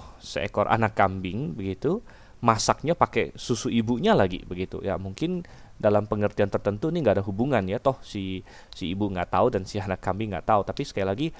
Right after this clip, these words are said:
eh, bisa jadi penerapannya ini bukan terutama kepada masalah binatang, tapi kepada manusia. Artinya jangan sampai kita sebagai manusia itu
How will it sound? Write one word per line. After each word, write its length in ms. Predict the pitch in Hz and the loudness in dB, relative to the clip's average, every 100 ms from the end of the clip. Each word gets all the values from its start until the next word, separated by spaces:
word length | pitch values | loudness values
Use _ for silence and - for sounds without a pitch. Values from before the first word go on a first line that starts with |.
| - - - - - | -16 -20 -20 -10 0
eh, 120 | 101 | 0
bisa 240 | 107 104 95 | 2 2 2
jadi 400 | 92 95 170 220 208 - - - - - - - - - - - - | 2 0 -2 -2 -8 -18 -20 -20 -20 -20 -20 -20 -20 -20 -20 -6 0
penerapannya 560 | 120 110 104 107 101 | 4 6 6 4 2
ini 80 | 139 | 0
bukan 480 | 139 107 117 123 - - - - | -2 2 2 2 -4 -16 -10 -4
terutama 320 | 110 104 107 | -2 0 2
kepada 320 | 123 107 98 95 | 0 0 2 2
masalah 400 | 95 95 98 98 | -2 -2 -2 -2
binatang, 400 | 101 92 90 127 | -4 -6 -2 -2
tapi 240 | 139 110 135 | -2 -4 -4
kepada 320 | - 95 98 | -4 -2 -2
manusia. 480 | 98 120 - 120 85 | -4 -4 -2 -2 -2
Artinya 400 | 95 - 110 120 | -4 -6 -4 -2
jangan 240 | 98 101 | -2 -4
sampai 160 | 101 120 | -4 -4
kita 320 | 104 117 127 - - | -4 -4 -6 -10 -14
sebagai 320 | - 101 95 | -4 -2 0
manusia 400 | 95 95 95 - | 0 -2 -4 -4
itu 240 | 92 135 | -4 -2